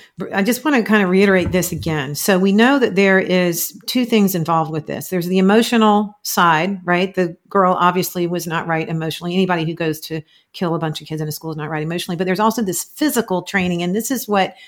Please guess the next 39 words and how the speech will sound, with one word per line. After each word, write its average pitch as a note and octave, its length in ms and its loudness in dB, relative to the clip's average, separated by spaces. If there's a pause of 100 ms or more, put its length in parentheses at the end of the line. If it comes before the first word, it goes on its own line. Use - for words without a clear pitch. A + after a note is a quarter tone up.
(280)
I G#3+ 60 4
wanna A#3 240 6
really G#3 260 4
focus, G3+ 560 -2 (520)
you G#3 120 4
know, G3 140 4
with, A#3 340 2 (140)
with G#3 200 4
you G3+ 200 6
on, F3 140 2
because E3+ 240 0
this A#3 200 2
is G#3+ 160 0
your F#3 220 2
area F3 400 2
of D#3+ 80 -8 (340)
expertise. E3+ 720 -6
And E3+ 80 -6
I B3+ 160 2
have D#4+ 240 4
raised A3+ 280 6
a G3+ 40 2
gamer G#3 360 4
myself. E3+ 600 0
And F3+ 80 -2
everyone A#3+ 320 4
on, A3 340 4
uh, F#3+ 240 -8
listening G3 480 0
to E3+ 80 -4
this F3 180 -4
show, F3 160 -4
if E3 120 -8
you F3+ 80 -2
know F#3+ 100 0
my F3+ 140 -2
story, E3+ 400 -2
you D#3+ 120 -6
know E3 300 -2